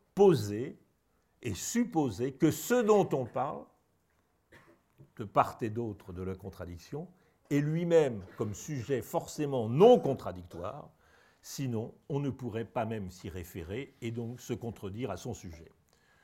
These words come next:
De là aussi la possibilité du dialogue. Pour pouvoir dialoguer, il faut parler de la même chose, sans quoi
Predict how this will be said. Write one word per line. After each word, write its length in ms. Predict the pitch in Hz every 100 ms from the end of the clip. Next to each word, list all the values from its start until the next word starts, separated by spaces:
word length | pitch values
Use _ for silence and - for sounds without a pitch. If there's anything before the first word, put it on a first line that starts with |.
| _ _ _ _ _ _ _
De 140 | 143 202
là 180 | 202
aussi 340 | 175 160 - 170
la 120 | 135
possibilité 680 | 127 - 120 113 113 110 92
du 160 | 80
dialogue. 580 | 80 82 80 127 160 175 - _ -
Pour 140 | 104
pouvoir 580 | - 131 113 127 98 82 85 90
dialoguer, 680 | 123 175 139 113 98 101 151
il 100 | 160
faut 160 | 147
parler 380 | - 143 135 131
de 40 | 113
la 80 |
même 180 | 104 95
chose, 520 | - 170 240 226 - - _ - - _ _ _ _
sans 220 | - 90
quoi 360 | 117 95 87